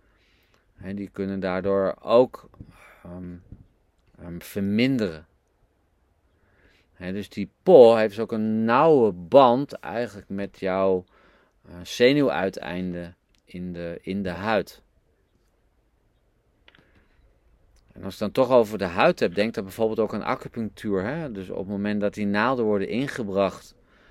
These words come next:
hè, dan is het ook de Po die als eigenlijk eerste reageert.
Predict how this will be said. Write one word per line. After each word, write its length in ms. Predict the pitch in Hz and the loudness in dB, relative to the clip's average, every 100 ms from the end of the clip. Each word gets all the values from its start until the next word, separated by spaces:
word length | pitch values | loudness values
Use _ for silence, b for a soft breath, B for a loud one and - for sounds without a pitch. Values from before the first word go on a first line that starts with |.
| b b b | b b b
hè, 180 | - 123 | -16 -12
dan 220 | 117 101 | -8 -8
is 160 | 98 - | -10 -12
het 100 | - | -4
ook 220 | 110 107 | -4 -4
de 100 | 95 - | -12 -6
Po 220 | 156 156 | 0 0
die 220 | 104 101 | 0 -2
als 180 | 98 - | -2 -6
eigenlijk 460 | - 98 101 - - | -10 -6 -6 -10 -10
eerste 680 | 123 127 - 107 101 92 92 _ _ _ _ | -8 -8 -12 -6 -4 -4 -8 _ _ _ _
reageert. 1000 | 92 92 113 107 90 - 156 113 - - | -10 -2 2 2 0 -8 -6 -6 -6 -20